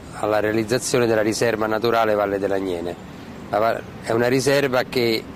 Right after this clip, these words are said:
è, ha salvato, ha tute-, sta tutelando lungo il corso del fiume Agnene, de-, all'interno del raccordo anulare,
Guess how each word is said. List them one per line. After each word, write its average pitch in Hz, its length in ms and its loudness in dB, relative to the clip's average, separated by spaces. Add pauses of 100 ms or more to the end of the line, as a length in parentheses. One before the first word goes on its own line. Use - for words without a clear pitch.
(280)
è, 110 400 2
ha 110 120 -2
salvato, 113 880 0 (260)
ha 104 120 0
tute-, 117 440 -2
sta - 500 -4
tutelando 110 880 0 (480)
lungo 117 560 4
il 104 100 -2
corso 123 340 0
del 139 160 2
fiume 143 500 2
Agnene, 135 580 2
de-, 117 220 0
all'interno 117 440 0
del 117 100 2
raccordo 123 400 0
anulare, 143 720 2